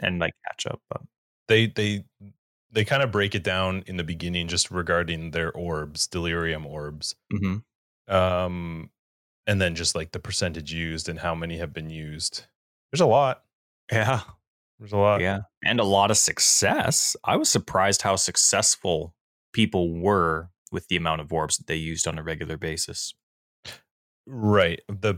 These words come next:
Speaker 2: part that surprised me on the success side was on the sim-,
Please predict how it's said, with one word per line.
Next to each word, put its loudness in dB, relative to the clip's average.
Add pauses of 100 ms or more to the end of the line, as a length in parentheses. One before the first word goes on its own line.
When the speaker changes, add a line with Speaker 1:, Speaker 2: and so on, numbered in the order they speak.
(120)
Speaker 2:
part 0
that -2
surprised 0
me 0
on -2
the -6
success -2
side -2
was -2
on -4
the -6
sim-, -4